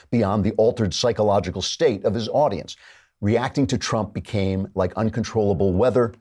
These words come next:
a daily routine. But in year two, the storyline is about to change. Why? Everything in twenty eighteen will be identified in terms of its effect on the November midterm elections.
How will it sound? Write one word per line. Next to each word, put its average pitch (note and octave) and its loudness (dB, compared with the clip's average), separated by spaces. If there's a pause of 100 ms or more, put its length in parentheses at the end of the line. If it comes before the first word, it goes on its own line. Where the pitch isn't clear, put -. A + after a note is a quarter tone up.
a A#2 2
daily E2+ 2
routine. F2+ -2 (300)
But A2 2
in A#2+ 4
year G#3 2
two, D3+ 2
the A2 2
storyline B2 0
is F#2+ 0
about E2+ 0
to G#2+ -6
change. G2 -2
Why? G2 0 (100)
Everything C3+ 0
in B2 0
twenty A2+ 0
eighteen G#2 -2
will F2+ -2
be F2 -4
identified D#2+ -4 (200)
in F#2 -6
terms C#3 -2
of A#2+ -4
its B2+ -8
effect - -6
on F#2+ -6
the F#2 -2
November F#2 -2 (200)
midterm D#2+ -6
elections. A2 -6